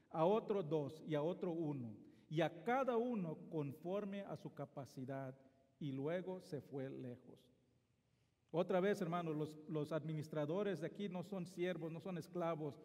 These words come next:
de trabajos domésticos. Eran personas muy capaces. Para ma-, para administrar el negocio del dueño estaban preparados. Eran personas que se conocían, tenían habilidades,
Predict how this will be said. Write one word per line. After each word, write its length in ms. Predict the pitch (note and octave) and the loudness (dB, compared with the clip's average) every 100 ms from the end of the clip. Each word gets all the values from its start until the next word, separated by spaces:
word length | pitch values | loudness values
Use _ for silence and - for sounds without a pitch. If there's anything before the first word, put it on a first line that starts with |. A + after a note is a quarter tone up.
| - - | -20 -4
de 140 | D3+ | -2
trabajos 480 | D3+ D3 D3+ D#3+ E3 | 0 2 4 2 2
domésticos. 760 | C#3 C3 D3 D3+ D3+ A#2+ B2+ - | 0 0 -2 -2 -6 -10 -10 -6
Eran 160 | - E3+ | -4 -2
personas 380 | E3+ D3 F3 D#3+ | -2 -2 -2 -2
muy 140 | F3+ | -2
capaces. 580 | F3+ D3 D#3+ F#3 C3+ A2 - - - - - | -4 -2 0 0 -2 -12 -14 -20 -20 -18 0
Para 180 | E3 E3+ | 4 4
ma-, 220 | E3+ F3+ - - | 4 0 -4 0
para 160 | F#3 F#3+ | 6 6
administrar 680 | F#3 F#3 F#3 F3+ G3+ A3 | 6 4 2 2 4 6
el 140 | A#3 G3+ | 6 2
negocio 480 | F#3+ F#3+ A3 G#3+ | 4 4 4 2
del 180 | E3+ D#3+ | 2 2
dueño 480 | D3+ A3 A#3+ F3+ D#3 - - | 2 2 2 0 -2 -4 -2
estaban 460 | D#3+ F3+ F#3+ F#3 | 2 4 4 2
preparados. 840 | F3+ E3 - D3 E3 E3+ C#3 A2+ - - - _ _ _ _ | 2 2 2 4 4 4 2 -6 -12 -20 -20 _ _ _ _
Eran 260 | D#3+ E3+ F3+ | 2 4 4
personas 480 | F#3 - F#3 F3+ F3+ | 2 2 2 2 0
que 120 | D#3 | -2
se 140 | - | -2
conocían, 760 | - D#3 C#3+ - G3+ F#3+ C#3 A2 - - | -2 0 -2 -2 0 2 0 -2 -6 -2
tenían 340 | D3 F#3 F#3 | 0 0 0
habilidades, 800 | D#3 D#3 D3 D3 F3 E3+ C#3+ - | 0 0 0 2 2 2 0 -4